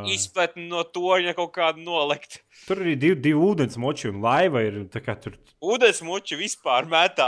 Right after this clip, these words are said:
Speaker 1: apļus visu laiku.
Speaker 2: Ja
Speaker 1: Viņiem
Speaker 2: vadi-,
Speaker 1: nevar
Speaker 2: vadība
Speaker 1: apkārt.
Speaker 2: ju-, jā, bija jocīgi. Man liekas, arī tai bruņmašīnai kaut kādai vienai bija nevis tā
Speaker 1: Em.
Speaker 2: kā,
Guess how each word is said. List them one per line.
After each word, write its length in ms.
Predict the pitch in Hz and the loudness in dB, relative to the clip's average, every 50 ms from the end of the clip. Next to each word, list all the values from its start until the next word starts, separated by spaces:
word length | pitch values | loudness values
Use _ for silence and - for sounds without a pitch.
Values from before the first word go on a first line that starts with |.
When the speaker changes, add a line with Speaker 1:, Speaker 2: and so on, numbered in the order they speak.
| 123 127 | 4 4
Speaker 1:
apļus 400 | 143 180 185 - - 156 139 - 135 | 4 4 2 -2 -8 -16 -16 -16 -16
visu 320 | 135 151 170 - - 151 | -18 -16 -16 -14 -14 -10
laiku. 540 | 135 135 135 156 175 165 - 180 - - - - - _ | -6 -6 -4 -4 -4 -4 -6 -6 -8 -14 -20 -20 -20 _
Speaker 2:
Ja 120 | - 139 | -16 -10
Speaker 1:
Viņiem 220 | 127 127 135 127 | -4 -4 0 4
Speaker 2:
vadi-, 260 | 143 170 185 185 175 139 | 6 6 6 6 2 -2
Speaker 1:
nevar 160 | 107 - 139 | -2 2 4
Speaker 2:
vadība 300 | 175 202 202 214 196 143 131 135 143 | 4 4 6 4 4 4 2 -2 -2
Speaker 1:
apkārt. 160 | 120 - - | -2 -6 -8
Speaker 2:
ju-, 320 | - 120 113 113 - - 139 | -18 -20 -20 -16 -4 0 2
jā, 80 | 139 131 | 2 2
bija 260 | 107 110 104 104 107 117 | 0 -2 -4 -4 -2 -2
jocīgi. 340 | 131 131 131 127 101 101 | -4 -4 -4 -8 -8 -8
Man 220 | 104 113 120 123 120 | -8 -8 -8 -8 -8
liekas, 160 | 107 - - | -10 -12 -14
arī 100 | 117 - | -18 -10
tai 140 | - 113 107 | -8 -8 -6
bruņmašīnai 640 | 104 131 170 180 151 127 - - 123 107 110 110 - | -4 -4 -4 -2 -4 -6 -6 -8 -8 -8 -8 -8 -8
kaut 160 | 120 117 117 | -8 -8 -4
kādai 260 | 123 113 110 113 110 | -6 -4 -4 -4 -6
vienai 280 | 113 120 117 113 107 104 | -4 -6 -6 -6 -8 -8
bija 180 | 104 110 113 110 - - - - - _ _ - - - | -8 -8 -10 -10 -12 -20 -20 -20 -20 _ _ -20 -16 -10
nevis 280 | 123 117 113 113 - | -8 -8 -8 -4 -2
tā 80 | 131 139 | -2 -2
Speaker 1:
Em. 60 | 139 | 0
Speaker 2:
kā, 140 | 135 123 113 | 0 -2 0